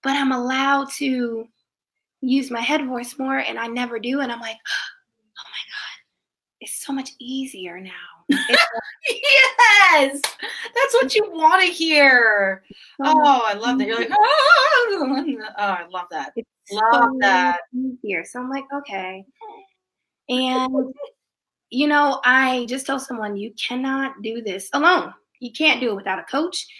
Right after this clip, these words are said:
Speaker 1: You
Speaker 2: Yeah.
Speaker 1: can't do it." Coaches, coaches, if I can't say enough about a coach, they give you permission. They're like a therapist. They give you a permission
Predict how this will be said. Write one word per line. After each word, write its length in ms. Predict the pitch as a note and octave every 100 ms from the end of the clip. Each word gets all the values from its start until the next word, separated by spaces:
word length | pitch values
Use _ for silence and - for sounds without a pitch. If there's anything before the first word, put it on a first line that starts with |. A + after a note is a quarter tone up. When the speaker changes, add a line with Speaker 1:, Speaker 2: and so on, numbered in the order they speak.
| -
Speaker 1:
You 100 | B3+
Speaker 2:
Yeah. 140 | - -
Speaker 1:
can't 120 | -
do 60 | G3
it." 60 | - - _ -
Coaches, 720 | D4 E4 - C#4 G#3 G#3 - _ -
coaches, 560 | A#3+ A#3+ - F#3 F3+ _
if 100 | G#3+
I 80 | B3
can't 300 | B3 C4+ C4
say 160 | - A3 A3+ G#3+ _
enough 300 | D4+ D#4+ G4+
about 260 | - G3 F#3+
a 40 | F3+
coach, 260 | F3 F3+ - _ _ _ _ - _
they 300 | A3+ D4 E4
give 240 | D#4 D#4
you 140 | D4 D4
permission. 880 | - C4+ B3+ D4+ D4+ G#3 F#3+ F3+ G#3 _
They're 120 | - E4
like 160 | F4+
a 120 | - -
therapist. 680 | B3+ D4 - - - - _ _ _ _ _ _
They 140 | C4+
give 180 | C#4+ E4
you 160 | D#4+ F4
a 100 | E4+
permission 720 | D#4 D4 D4 - A#3+ A#3 B3+